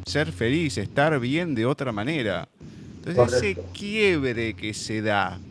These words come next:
Speaker 1: en ese momento, ¿cómo lo
Speaker 2: Pero la mejor
Speaker 1: sentiste?
Speaker 2: forma, perdona,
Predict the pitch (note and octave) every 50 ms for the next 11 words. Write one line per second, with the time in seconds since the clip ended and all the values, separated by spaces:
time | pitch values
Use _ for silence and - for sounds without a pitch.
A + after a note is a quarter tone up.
0 | - - - - - G2+ G#2+ A2+ B2+ C3+ - - C3 A#2 A2 G#2+ G#2 F2+ G#2+ A2
1 | G#2+ G#2 G2+ F#2+ F2+ - - F#2 E2+ E2 D#2+ - - - - - - - - -
2 | F#2 - - - - - _ _ - - - - - - - - - - - C#3+
3 | E3 F3+ F3 D#3+ D3+ D#3+ C3+ C3+ C#3 C#3 E3 E3+ - F#3 F#3+ B2 A2 - - -
4 | F#3 F#3+ F#3 F3 F3 E3 E3 - - - C3 C#3+ D3 D3+ C3+ C3 -